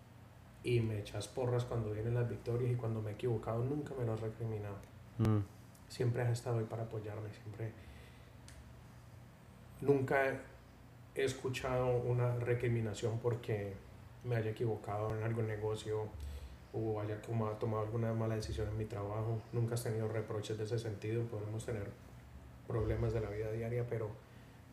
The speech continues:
Speaker 1: lo que es en, en, en, en mi función como hombre en la casa, eh, tú nunca me has recriminado nada. Yo te amo con mi vida,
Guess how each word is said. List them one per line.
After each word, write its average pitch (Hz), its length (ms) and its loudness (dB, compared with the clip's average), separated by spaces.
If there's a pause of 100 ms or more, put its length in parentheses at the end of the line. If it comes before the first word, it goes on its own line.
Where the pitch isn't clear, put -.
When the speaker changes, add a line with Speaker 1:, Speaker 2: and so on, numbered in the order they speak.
Speaker 1:
lo 120 240 4
que 107 260 2
es - 140 -4
en, 127 200 4 (460)
en, 113 260 0
en, 113 240 -2
en 104 220 0
mi 104 100 0
función 120 540 2
como 117 280 4
hombre 131 260 4
en 135 40 2
la 117 160 2
casa, 127 280 2 (1160)
eh, 104 220 -2 (440)
tú 123 100 2
nunca 117 200 6
me 117 120 4
has 110 60 2
recriminado 107 580 -2
nada. 104 200 -6 (380)
Yo 104 180 -4 (120)
te 113 120 2
amo 117 300 2
con 120 160 0
mi 110 120 0
vida, 120 320 2